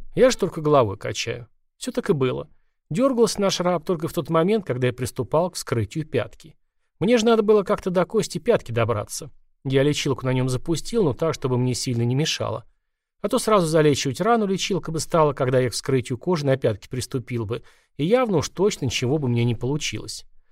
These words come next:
А так только одно неудобство, в крови весь испачкался, но оно того стоило. Бесценный опыт получили. Стоило оголить кость, то тут же без промедления с помощью магического пресса буквально вдавил в неё один из кристаллов.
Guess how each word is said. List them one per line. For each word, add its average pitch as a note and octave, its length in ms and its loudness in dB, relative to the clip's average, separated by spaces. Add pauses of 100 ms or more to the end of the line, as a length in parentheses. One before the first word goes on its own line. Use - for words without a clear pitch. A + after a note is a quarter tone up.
(240)
А D#3 100 4
так C#4+ 240 2
только D3+ 280 2
одно C3+ 200 4
неудобство, C#3+ 600 -2
в - 80 -10
крови C#3+ 280 4
весь G#2 220 -4
испачкался, - 680 -8
но A3 100 -2
оно C4 120 0
того G#3+ 220 0
стоило. - 440 -8 (140)
Бесценный D3 560 2
опыт A3+ 320 -2
получили. A#2+ 560 -4 (1300)
Стоило A#3 360 4
оголить A3 340 2
кость, B3+ 320 -2
то D3+ 80 -2
тут E3+ 140 -2
же C#3+ 100 -4
без D3 160 -6
промедления D#3 580 0
с - 100 -6
помощью C3+ 380 -4
магического C3+ 480 -2
пресса F3 400 -2
буквально C3 440 0
вдавил B2+ 380 0
в D3 80 -2
неё B2 220 2
один A#2+ 220 0
из A2 100 -4
кристаллов. - 680 -8